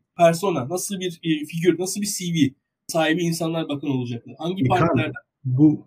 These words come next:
Speaker 2: e, seçim döneminde milletvekilliği listesine yazılmayanlar küserler ya, biraz moralleri
Speaker 1: Evet.
Speaker 2: bozulur. Şimdi bu, bu <laughs> durumda aslında çok
Speaker 1: Evet.
Speaker 2: iyi bir şey bu. Mesela adamı milletvekili listesine yazmıyorsun, adam umutlanıyor.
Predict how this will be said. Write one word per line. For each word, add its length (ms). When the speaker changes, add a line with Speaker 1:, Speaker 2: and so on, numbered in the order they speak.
Speaker 2:
e, 100
seçim 460
döneminde 460
milletvekilliği 1000
listesine 520
yazılmayanlar 840
küserler 560
ya, 160
biraz 260
moralleri 500
Speaker 1:
Evet. 160
Speaker 2:
bozulur. 160
Şimdi 220
bu, 280
bu 120
<laughs> 280
durumda 420
aslında 580
çok 120
Speaker 1:
Evet. 120
Speaker 2:
iyi 120
bir 220
şey 140
bu. 160
Mesela 260
adamı 260
milletvekili 580
listesine 420
yazmıyorsun, 460
adam 260
umutlanıyor. 580